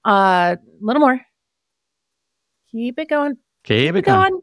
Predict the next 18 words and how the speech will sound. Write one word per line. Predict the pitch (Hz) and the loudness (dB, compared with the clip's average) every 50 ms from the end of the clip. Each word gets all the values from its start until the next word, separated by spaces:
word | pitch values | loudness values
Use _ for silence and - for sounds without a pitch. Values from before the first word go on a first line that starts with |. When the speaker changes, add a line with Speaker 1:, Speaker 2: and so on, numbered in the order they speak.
| - - | -8 -2
Speaker 1:
Right | 175 202 233 277 311 - 214 | 2 2 4 4 2 0 2
there. | 208 220 220 214 202 185 180 170 156 151 160 | 2 4 4 4 2 0 -2 -2 -2 -2 0
Look | 165 117 | 0 0
at | 127 | 0
Speaker 2:
Francis. | 147 202 170 | 0 -2 -2
Speaker 1:
that. | - 180 180 170 151 135 | 0 0 0 0 0 0
Speaker 2:
Oh, | 151 151 165 160 | 2 2 2 2
okay, | 160 - - 143 123 | 0 0 -2 -2 -2
yeah. | 107 110 113 104 82 - - _ _ _ | 0 0 -2 -2 -2 -4 -10 _ _ _
Yeah, | - 98 92 80 82 - _ | -8 -6 -6 -6 -8 -12 _
th-, | - - | -12 -12
I'd | 95 95 - | -12 -10 -8
forgotten | - 101 - 285 294 | -4 2 2 4 4
Speaker 1:
So | 294 285 285 | 4 2 2
Speaker 2:
this. | 285 254 | 0 0
Speaker 1:
we've | 254 262 247 233 | -2 -2 -4 -2
got | - 220 208 196 208 - _ - | 0 2 2 2 -2 -8 _ -18
three | 233 233 240 277 302 330 339 339 320 | -16 -12 -8 -6 -4 -4 -4 -4 -6